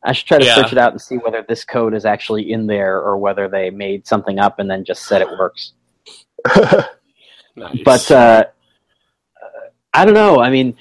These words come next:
Speaker 1: we, we kind of dismissed and disqualified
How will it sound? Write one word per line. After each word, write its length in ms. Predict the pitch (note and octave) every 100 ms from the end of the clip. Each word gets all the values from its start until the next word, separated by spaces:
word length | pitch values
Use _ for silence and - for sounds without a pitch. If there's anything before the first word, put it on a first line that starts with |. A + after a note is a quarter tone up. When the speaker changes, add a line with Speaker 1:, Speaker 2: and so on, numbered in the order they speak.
| _ _ _ _ -
Speaker 1:
we, 220 | D3+ F3+
we 140 | D#3+ D3+
kind 280 | G3+ F#3+
of 160 | B2 - -
dismissed 520 | D#3 - D3 C#3+ -
and 100 | B2
disqualified 880 | B2+ - B2 B2+ - A#2+ A2 G#2